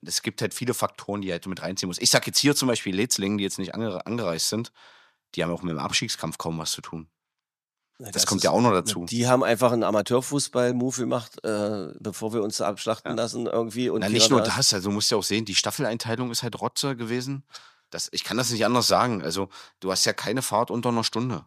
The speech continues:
Speaker 2: Ja.
Speaker 1: Also beide Mannschaften nicht. Und wenn ich jetzt noch höher gehe, fährst du bis nach Klötze anderthalb Stunden aus Burg.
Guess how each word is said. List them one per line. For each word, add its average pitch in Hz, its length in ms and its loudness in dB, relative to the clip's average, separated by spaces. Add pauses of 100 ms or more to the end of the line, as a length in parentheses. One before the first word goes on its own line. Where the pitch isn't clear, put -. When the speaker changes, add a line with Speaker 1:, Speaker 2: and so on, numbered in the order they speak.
(120)
Speaker 2:
Ja. 92 200 -8 (380)
Speaker 1:
Also 85 140 -6
beide 139 240 6
Mannschaften 92 460 2
nicht. - 300 -6
Und 87 120 -6
wenn 90 80 0
ich 87 80 -2
jetzt 92 120 -6
noch 90 160 -4
höher 113 140 4
gehe, 120 180 0
fährst 104 240 -2
du 113 40 -4
bis 113 140 -4
nach 107 100 -2
Klötze - 320 -2
anderthalb 110 320 -2
Stunden 135 240 -2
aus 98 160 -4
Burg. - 320 -10